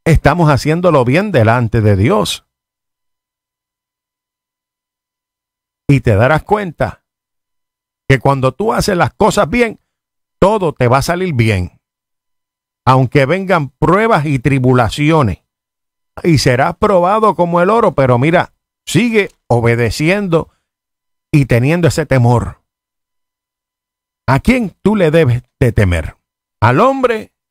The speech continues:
o a Dios? Tú sabes que el hombre, pues, puede que mate tu cuerpo. Bendito el nombre del Señor, pero tu alma no la puede tocar. Bendito Dios.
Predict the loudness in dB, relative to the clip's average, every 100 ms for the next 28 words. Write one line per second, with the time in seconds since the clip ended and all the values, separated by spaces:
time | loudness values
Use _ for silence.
0 | _ _ _ _ _ _ _ _ -2 0
1 | 0 0 -2 -4 -14 _ _ _ _ _
2 | _ _ _ _ _ _ _ -4 0 2
3 | 0 0 2 2 0 -2 0 0 0 -4
4 | _ _ _ _ 0 2 0 0 0 0
5 | -2 -4 -4 -2 2 2 0 -4 -12 _
6 | _ _ _ _ _ _ _ _ _ _
7 | _ _ _ _ _ _ _ 0 2 2
8 | 0 0 0 0 2 2 2 2 4 2
9 | 2 2 2 2 2 2 0 -2 -2 -4
10 | -10 _ -2 2 4 2 2 2 2 0
11 | 0 -2 -4 -12 _ _ _ _ _ _
12 | _ _ _ _ _ _ _ _ -2 0
13 | 2 0 0 -2 0 0 0 -4 -12